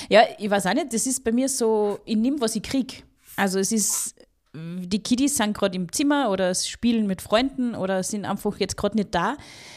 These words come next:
dann lass ich in der Sekunde jeglichen Haushalt fallen. Also ich,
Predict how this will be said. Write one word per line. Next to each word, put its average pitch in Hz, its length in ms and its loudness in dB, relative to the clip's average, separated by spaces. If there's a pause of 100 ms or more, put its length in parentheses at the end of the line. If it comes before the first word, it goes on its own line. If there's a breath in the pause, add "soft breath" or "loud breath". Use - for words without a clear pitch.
(160 loud breath)
dann 208 160 2 (140)
lass 202 340 2
ich 247 140 -2
in 285 120 4
der 330 100 2
Sekunde 269 440 0
jeglichen 226 500 0
Haushalt 190 360 0
fallen. 214 360 0
Also 214 160 2
ich, 220 260 -2